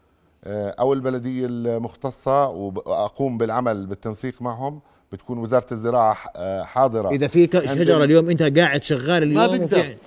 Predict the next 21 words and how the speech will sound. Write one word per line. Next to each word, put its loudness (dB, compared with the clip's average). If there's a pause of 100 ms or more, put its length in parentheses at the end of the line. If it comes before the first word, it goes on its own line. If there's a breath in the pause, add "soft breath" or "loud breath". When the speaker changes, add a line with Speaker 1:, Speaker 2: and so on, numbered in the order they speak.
Speaker 1:
تسمح-، -4
Speaker 2:
إيش -2
ما -2
بيقدر؟ -2
Speaker 3:
ما 2
بيقدر. -2 (240)
Speaker 1:
تس-، -8
تسمح -6
لي. -2
Speaker 2:
إيش 2
ما 6
بيقدر؟ 2
Speaker 3:
بالقانون 2
ما -2
بيقدر -4
شركة -6
الكهرباء -2
يقلمها، -2
مو 0
يقطعها. -6 (120)
Speaker 1:
ما، -10